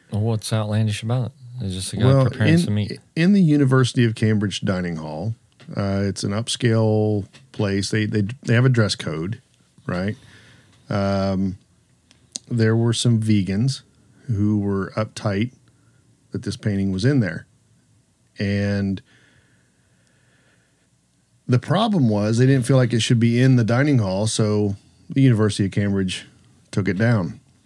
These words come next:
Speaker 1: Wow.
Speaker 2: And that, to me, is censorship by feeling.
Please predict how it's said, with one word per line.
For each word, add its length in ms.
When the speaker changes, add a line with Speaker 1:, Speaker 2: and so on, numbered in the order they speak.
Speaker 1:
Wow. 380
Speaker 2:
And 120
that, 180
to 100
me, 300
is 380
censorship 760
by 320
feeling. 520